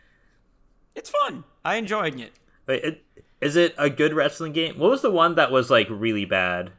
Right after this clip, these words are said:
Speaker 2: Right, there was a, there was a recent
Speaker 1: Two K twenty.
Speaker 2: W W E. Okay, that one. That was the one that was, like, a fucking buggy mess.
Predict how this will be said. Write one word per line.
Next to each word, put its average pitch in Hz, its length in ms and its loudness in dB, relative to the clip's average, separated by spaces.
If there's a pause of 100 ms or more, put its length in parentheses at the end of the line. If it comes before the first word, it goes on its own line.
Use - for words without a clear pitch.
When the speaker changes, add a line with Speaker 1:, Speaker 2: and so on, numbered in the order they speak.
(160)
Speaker 2:
Right, 123 180 -2
there 143 120 4
was 170 100 6
a, 190 60 6
there 156 100 6
was 196 100 6
a 175 60 8
recent 139 300 2
Speaker 1:
Two 131 60 6
K 120 40 2
twenty. 113 140 -2
Speaker 2:
W 107 280 0
W - 20 -
E. 101 160 -4
Okay, 113 280 0
that 101 320 -2
one. 95 300 -8 (520)
That 151 80 8
was 170 100 10
the 208 60 4
one 202 120 6
that 185 80 10
was, 165 100 6
like, 147 100 4
a 117 180 -2 (280)
fucking 120 400 -2
buggy 110 340 2
mess. 110 460 -4